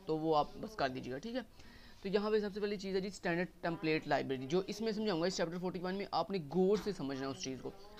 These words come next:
standard template library दोस्तों ये एक बिल्ट इन हमें ऐसी header file provide करती है जिसके साथ हम अपने बहुत से बिल्ट इन टास्क जो है वो perform कर सकते हैं। ये एक standard template library होती है जिसके अंदर बहुत से बिल्ट इन libraries पड़ी हुई हैं पहले से,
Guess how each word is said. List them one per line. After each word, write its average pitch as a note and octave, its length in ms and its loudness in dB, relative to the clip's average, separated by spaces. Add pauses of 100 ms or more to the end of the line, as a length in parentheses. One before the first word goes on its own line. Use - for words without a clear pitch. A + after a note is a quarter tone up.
(220)
standard F#3+ 240 6
template F3+ 280 2
library C#3 300 4
दोस्तों F3 240 0
ये G3+ 120 4
एक G#3 120 2
बिल्ट F#3 520 -2
इन G#3+ 200 0 (380)
हमें F#3+ 260 0 (600)
ऐसी F3 320 2
header D#3 220 2
file D#3+ 260 4
provide E3+ 360 0
करती C#3+ 280 -4
है D3+ 240 -2 (340)
जिसके F#3 400 -2
साथ E3 280 2
हम E3+ 200 -4
अपने E3+ 220 -4
बहुत D#3+ 300 -4
से F#3+ 60 -2
बिल्ट D#3+ 300 -2
इन F3+ 80 -2
टास्क C#3 340 -2
जो C#3+ 120 -4
है D3 80 0
वो D#3 100 -2
perform B2+ 400 -6
कर C3 140 -4
सकते - 240 -10
हैं। B2+ 80 -4
ये D3+ 280 -2
एक E3 120 -4
standard E3 460 0
template C#3 380 -2
library C#3+ 380 0
होती D3 140 -4
है C#3+ 60 -4
जिसके C#3 180 -6
अंदर D3+ 100 -4
बहुत D3 260 -2
से E3+ 60 -4
बिल्ट E3+ 320 0
इन E3 140 0
libraries C#3 440 0
पड़ी D#3+ 180 0
हुई D3+ 100 2
हैं C3+ 100 -4
पहले E3+ 220 2
से, D#3+ 180 -2